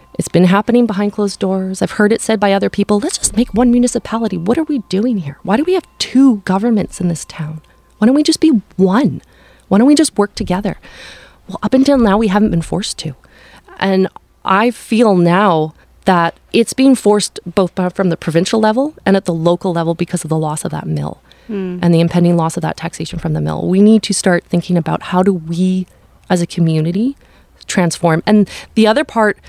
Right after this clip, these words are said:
Speaker 1: that's happening simultaneously is Tla'amin. How do we bring them in as an equal party?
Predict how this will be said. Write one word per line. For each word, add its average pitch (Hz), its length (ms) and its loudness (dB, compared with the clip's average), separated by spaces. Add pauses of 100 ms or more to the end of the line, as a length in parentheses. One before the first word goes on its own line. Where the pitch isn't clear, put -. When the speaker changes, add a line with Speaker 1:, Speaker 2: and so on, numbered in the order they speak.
(140)
Speaker 1:
that's 190 200 0
happening 190 340 -2
simultaneously 175 880 -2
is 151 220 -8 (120)
Tla'amin. 165 440 -6 (1000)
How 202 220 0
do 254 80 4
we 254 160 2
bring 202 300 4
them 160 380 2 (200)
in 175 200 4
as 156 120 2
an 165 80 0
equal 170 240 0
party? - 460 -6